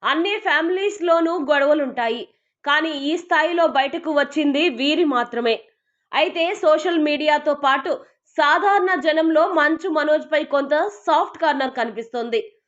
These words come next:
అందుకే అతనికి కాస్త ఎక్కువ సపోర్ట్ ఉంది. దీనికి తోడు మోహన్ బాబు మీడియా ప్రతినిధిపై దాడి చేయడం, అతనికి సీరియస్ ఇంజురీ కావడంతో గొడవ మీడియా వైపు టర్న్ అయింది. ఇవన్నీ పక్కన పెడితే అసలు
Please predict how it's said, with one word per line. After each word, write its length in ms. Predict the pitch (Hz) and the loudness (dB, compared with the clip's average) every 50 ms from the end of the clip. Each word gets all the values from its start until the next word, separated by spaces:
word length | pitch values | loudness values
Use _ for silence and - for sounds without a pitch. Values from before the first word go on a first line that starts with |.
| _ _ _ _ - | _ _ _ _ -4
అందుకే 360 | 208 277 302 302 339 - 330 339 | -2 -2 -2 -2 -2 0 2 2
అతనికి 460 | 320 294 302 302 294 302 - 311 302 | 2 2 0 0 -2 -2 -2 -6 -4
కాస్త 360 | - - 262 285 285 - - | 0 0 0 0 0 -2 -2
ఎక్కువ 500 | 302 311 311 277 262 269 - 359 349 311 | 0 2 2 0 0 -2 -2 0 2 2
సపోర్ట్ 460 | 294 294 285 269 277 277 277 269 247 | 2 2 0 0 0 0 -2 -2 -2
ఉంది. 420 | 240 233 233 233 226 - - _ _ _ _ _ _ _ _ | -4 -4 -2 -2 -4 -4 -6 _ _ _ _ _ _ _ _
దీనికి 340 | 220 285 330 330 359 349 370 | -2 0 0 0 0 -2 -2
తోడు 340 | - - 320 320 339 359 415 | -2 2 4 4 4 4 2
మోహన్ 460 | 415 330 311 311 330 359 392 370 339 | 0 2 2 2 2 2 2 0 0
బాబు 220 | 339 339 330 302 339 | 2 0 2 2 2
మీడియా 460 | 349 320 311 302 320 320 339 330 330 | 2 2 2 2 0 0 0 0 0
ప్రతినిధిపై 800 | - 311 302 294 - 339 320 311 302 262 277 240 311 294 - - - - _ _ _ - | 0 0 -2 -2 -2 -2 -2 -2 -2 -2 0 0 2 0 0 -2 -10 -16 _ _ _ -10
దాడి 360 | 208 214 254 277 294 330 381 | -4 0 2 2 2 2 0
చేయడం, 460 | 349 - 349 330 311 311 311 320 370 392 - - _ _ - | -2 -2 0 0 2 2 2 0 0 -4 -8 -16 _ _ -2
అతనికి 440 | - 285 - 339 330 330 330 330 320 | -2 0 0 0 -2 -2 -2 -6 -6
సీరియస్ 500 | 320 - 320 339 339 339 359 349 359 - | -4 -2 -2 -2 0 0 0 0 -2 -2
ఇంజురీ 460 | - 294 302 302 302 339 339 320 330 | -2 -2 0 0 0 0 0 0 0
కావడంతో 680 | 320 330 294 277 285 302 311 320 311 294 294 320 320 | 0 2 2 2 2 2 2 0 0 0 0 2 2
గొడవ 500 | 294 262 240 277 277 302 311 311 285 311 | 2 2 0 0 2 2 4 4 4 4
మీడియా 420 | 330 320 294 302 311 330 330 330 320 | 4 2 0 0 0 2 2 2 2
వైపు 400 | 302 294 285 285 285 285 294 330 | 2 2 0 0 -2 -4 -4 -4
టర్న్ 360 | 320 330 302 302 311 320 320 | 0 0 2 2 2 2 0
అయింది. 480 | 262 233 226 226 240 240 247 - - _ _ _ _ _ _ _ - | 0 0 -2 -2 -4 -4 -8 -8 -10 _ _ _ _ _ _ _ -8
ఇవన్నీ 400 | 262 277 294 311 320 320 330 311 | -4 0 0 2 2 2 2 0
పక్కన 380 | 311 285 277 269 277 311 320 | 0 -2 -4 -2 0 0 0
పెడితే 540 | 311 - 285 277 277 269 - 302 392 - - - | 0 0 0 -2 -2 -4 -4 -6 -6 -6 -6 -6
అసలు 320 | 277 294 302 320 302 277 | -4 -2 0 0 0 0